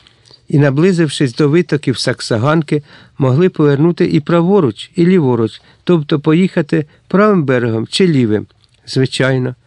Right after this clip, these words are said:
але ми поїхали лівим, ближче до Дніпра,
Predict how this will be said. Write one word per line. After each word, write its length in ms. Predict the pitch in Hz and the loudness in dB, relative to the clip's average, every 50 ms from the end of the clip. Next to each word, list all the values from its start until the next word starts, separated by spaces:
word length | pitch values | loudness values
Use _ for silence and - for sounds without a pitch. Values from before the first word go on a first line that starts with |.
| _ _ _ _ | _ _ _ _
але 220 | - 127 120 131 139 | -4 -2 0 2 2
ми 140 | 151 160 | 2 0
поїхали 540 | 151 - 156 160 170 156 - 175 160 151 151 | 0 0 0 0 0 0 0 0 0 2 2
лівим, 400 | 143 151 175 160 127 107 101 101 - - | 2 2 2 2 0 -2 -4 -6 -8 -4
ближче 360 | 120 120 143 147 147 - 139 | -2 -2 0 -2 -2 -4 -2
до 140 | 131 139 131 | -2 -2 -2
Дніпра, 440 | 120 139 147 143 - 123 104 90 | 0 -2 -4 -2 -2 -2 -4 -4